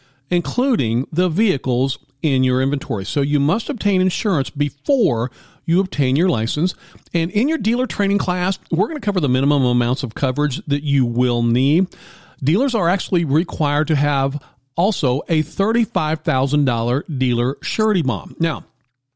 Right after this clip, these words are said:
is a thirty-five thousand dollar dealer surety bond gonna cost you thirty-five thousand dollars? No, of course not.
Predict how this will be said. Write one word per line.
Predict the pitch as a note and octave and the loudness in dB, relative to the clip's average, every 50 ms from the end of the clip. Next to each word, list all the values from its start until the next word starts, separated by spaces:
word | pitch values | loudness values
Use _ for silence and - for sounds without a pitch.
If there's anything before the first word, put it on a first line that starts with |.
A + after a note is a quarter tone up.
| _ _ _ - | _ _ _ -6
is | D#3 C#3 | -4 -2
a | C#3+ | -2
thirty-five | - G3+ A3 A#3+ A3 - F#3+ F#3 - | -2 0 0 0 0 0 0 0 0
thousand | F#3+ E3+ F3 D#3+ E3 | 0 0 0 2 2
dollar | D#3+ D3+ D#3 C#3+ | 2 2 0 0
dealer | C3+ C#3+ C3+ C#3 | 0 0 -2 -2
surety | - - D#3 D3 C#3+ | -2 -2 -2 -2 0
bond | C3+ C3 B2+ C3+ C3+ B2+ | 0 0 0 0 0 0
gonna | C3+ B2+ B2 | 0 -2 -2
cost | - - E3 E3+ - - | -2 -2 -2 -2 -2 -2
you | C#3 | -6
thirty-five | - - D3 D3 D3 D3 - C3+ B2 A#2+ | -2 -2 -2 0 0 -2 -2 -4 -4 -2
thousand | - C3 A#2+ B2+ - C3 A2+ A2 | -2 -2 -2 -2 -2 -2 -2 -2
dollars? | A#2+ A2 A2+ A#2+ C3+ D#3 F3+ | -2 -2 -2 -2 -2 -2 0
No, | E3 G#2+ D2+ D2 F#2 C3 D#3 - | -2 -2 -2 -6 -8 -10 -8 -4
of | F#3+ E3 - | -4 -4 -2
course | - G3 E3+ D#3 - | 0 -2 -2 0 -2
not. | - G#2+ G2+ B2 | -4 -4 -4 -4